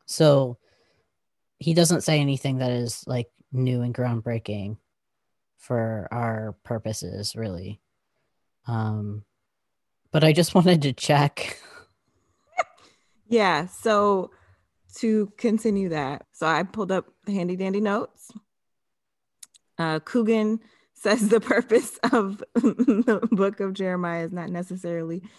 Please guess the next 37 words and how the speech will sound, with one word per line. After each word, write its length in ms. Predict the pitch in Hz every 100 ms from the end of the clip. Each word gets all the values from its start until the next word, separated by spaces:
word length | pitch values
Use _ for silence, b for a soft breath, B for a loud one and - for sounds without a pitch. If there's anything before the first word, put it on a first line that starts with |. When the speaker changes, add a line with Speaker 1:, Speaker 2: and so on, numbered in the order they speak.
| B B B B
Speaker 2:
to 120 | -
show 220 | 190 196 -
us 200 | 165 -
someone, 540 | 170 170 196 233 233
but 140 | 196
to 100 | 185
show 220 | 185 180 165
us 160 | 175
something. 840 | - 160 175 202 196 190 190 196 196 _ _ _ _ _ _
It 120 | 180 -
shows 320 | 180 175 175
the 220 | 175 160 156 _
prophet 600 | - 185 180 - 170 156 _ _ _ _ _ -
reluctance 720 | 185 165 170 - 180 180 -
to 100 | -
take 260 | 185 170 -
the 100 | 156
job, 760 | 202 226 220 208 202 202 196 - _ _ _ _ _ _ -
Babylon, 800 | 190 190 190 185 180 180 180 175
Judah 420 | 180 175 180 175
in 140 | 170
the 60 | 175
seventh 340 | - 156 175
century, 340 | 196 190 180 180
the 100 | 175
fall 240 | 156 151
of 100 | 156
Assyria, 500 | 180 240 226 214 208
the 100 | 196
rise 240 | 156 160
of 60 | _
Egypt. 720 | - 214 208 202 202 - _ _ _ _ _ _ _ _ _ _ _ _ _ _ _ _ _ _ _ _ _
Yeah, 460 | 220 214 208 202 196
okay, 260 | 202 190 175
we 100 | 170
know 120 | 165
Babylon, 960 | 185 190 190 180 180 175 175 175 185